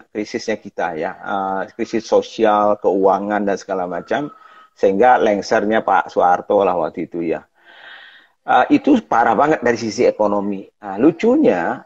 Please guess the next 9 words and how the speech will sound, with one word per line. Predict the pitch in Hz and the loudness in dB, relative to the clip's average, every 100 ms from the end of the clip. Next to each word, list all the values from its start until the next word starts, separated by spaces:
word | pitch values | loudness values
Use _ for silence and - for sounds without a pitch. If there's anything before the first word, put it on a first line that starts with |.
| - | -8
eh, | 120 123 123 123 123 123 127 - | -2 0 2 2 2 0 -4 -4
di | 135 | -2
tahun | 143 139 143 | 2 4 4
dua | 139 | 4
ribu | 131 | 2
tujuh, | 143 127 107 147 | 2 0 4 4
dua | 127 | 6
ribu | 127 120 | 4 0
delapan | 104 127 196 92 80 | 2 2 2 -2 -4